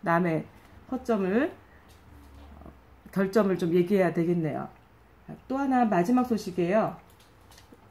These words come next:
포천 가평 바른정당 지역구 의원인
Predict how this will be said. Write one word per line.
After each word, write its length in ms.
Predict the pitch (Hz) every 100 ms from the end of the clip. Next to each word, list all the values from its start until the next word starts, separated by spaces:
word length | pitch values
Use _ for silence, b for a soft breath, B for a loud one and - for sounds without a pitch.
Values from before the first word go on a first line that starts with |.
| - - -
포천 340 | 339 339 349
가평 600 | 311 262 - 269 269 262 254
바른정당 1080 | 208 240 247 240 226 220 220 220 220 220
지역구 1040 | 220 220 214 - 196 185 180 175 156 131 - - -
의원인 600 | - 190 175 160 156 -